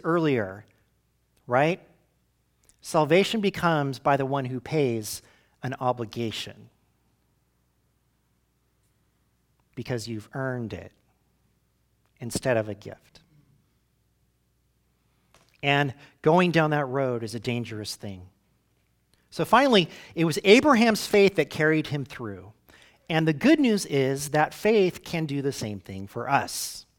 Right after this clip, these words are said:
From Romans four sixteen through twenty-five. It was Abraham's faith that carried him through.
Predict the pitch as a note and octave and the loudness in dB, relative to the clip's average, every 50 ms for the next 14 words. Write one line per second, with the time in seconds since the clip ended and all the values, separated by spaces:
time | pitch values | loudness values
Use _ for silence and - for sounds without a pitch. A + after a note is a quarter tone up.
0 | _ _ _ _ _ _ _ _ _ _ _ _ _ _ _ _ _ _ _ _ | _ _ _ _ _ _ _ _ _ _ _ _ _ _ _ _ _ _ _ _
1 | _ _ _ - D3 C#3 C3+ D3+ F3 F3 E3+ D#3+ - - - D#3 C#3 C3+ C3 B2+ | _ _ _ -8 -4 0 2 2 2 2 2 0 -4 -2 -2 0 0 0 0 -2
2 | A2+ - - - - - - - D3+ C#3 C#3 B2 - - A#2+ A2 - - A#2+ A2+ | -4 -6 -8 -8 -8 -10 -10 -10 -10 -10 -10 -10 -12 -14 -14 -12 -12 -12 -10 -10
3 | G#2+ - - G2+ G2 G#2 G#2 - _ _ _ _ _ _ _ _ _ _ _ _ | -12 -12 -14 -16 -18 -18 -20 -20 _ _ _ _ _ _ _ _ _ _ _ _
4 | _ _ _ _ _ _ _ _ _ _ _ _ _ _ _ _ _ _ _ _ | _ _ _ _ _ _ _ _ _ _ _ _ _ _ _ _ _ _ _ _
5 | _ _ _ _ _ _ _ _ _ _ _ _ _ _ - - _ _ - - | _ _ _ _ _ _ _ _ _ _ _ _ _ _ -20 -20 _ _ -20 -20
6 | - - - - _ _ - D#3+ F3 E3+ D#3 G#3+ B3+ B3+ C#4+ B3+ B3+ B3+ A3+ - | -20 -20 -20 -20 _ _ 0 2 2 8 8 8 8 10 8 6 6 4 2 0
7 | - - A#3 A#3+ A#3 F#3 - - F#3+ - - D3 E3 D#3+ - - - F3 E3+ E3+ | 0 4 6 6 6 6 4 0 -6 -6 -2 0 0 0 0 0 2 2 4 2
8 | D#3+ - - D3+ C3+ - - - C3+ B2+ A2+ G2+ G#2+ | 0 -2 -4 -8 -8 -10 -12 -10 -10 -10 -10 -10 -14